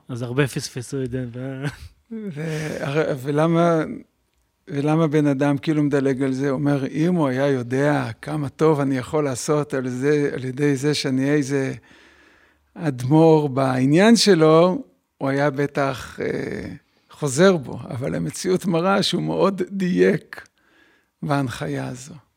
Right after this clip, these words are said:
Speaker 2: אבל הפיתוי הזה של שלב העוצמה, קשה לעמוד בו. עכשיו, תדע לך, גם כשאני מדבר על עצמי וגם כשזה מוקלט, אנחנו לא יודעים איזה ניסיונות הקדוש ברוך הוא יכול להביא לומר.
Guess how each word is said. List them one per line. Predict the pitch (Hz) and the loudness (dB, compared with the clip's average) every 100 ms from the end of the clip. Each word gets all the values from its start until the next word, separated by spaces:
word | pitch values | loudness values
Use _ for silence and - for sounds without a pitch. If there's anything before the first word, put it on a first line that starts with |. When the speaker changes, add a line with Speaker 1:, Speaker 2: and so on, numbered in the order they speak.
| _ _ _ _ _ _ | _ _ _ _ _ _
Speaker 2:
אבל | 139 127 127 | -14 -10 -10
הפיתוי | - - - 240 294 | -10 -14 0 4 6
הזה | 214 139 | 4 0
של | 113 139 | -6 -6
שלב | - - 175 196 | -6 0 0 2
העוצמה, | 208 185 - 254 247 | -2 -2 -4 -2 -2
קשה | - - 175 | -4 -6 -4
לעמוד | 160 165 202 190 | -2 0 0 -2
בו. | 139 - - - - - _ _ | -6 -12 -14 -20 -20 -20 _ _
עכשיו, | - 220 | -4 -2
תדע | 262 285 | 0 0
לך, | 339 233 180 | 0 0 2
גם | 208 | 2
כשאני | 233 247 226 | 4 4 4
מדבר | 220 190 165 170 185 | 4 2 2 2 4
על | 175 | 2
עצמי | 170 160 160 | 0 0 0
וגם | 151 143 156 | 0 0 0
כשזה | 160 156 160 | -2 -4 -4
מוקלט, | 147 131 151 151 151 _ - _ - | -4 -2 -2 -2 -4 _ -20 _ -10
אנחנו | 135 - | -8 -4
לא | 175 | -2
יודעים | 220 277 | 0 2
איזה | 202 139 | 0 0
ניסיונות | 156 143 - 151 147 139 | -2 -2 -4 -2 -2 -2
הקדוש | 147 147 156 143 | -4 -2 -2 0
ברוך | 143 139 | -2 -2
הוא | 160 | -2
יכול | 135 - 151 | -2 0 0
להביא | 139 123 147 | 0 0 -2
לומר. | 135 131 135 | -2 -2 -4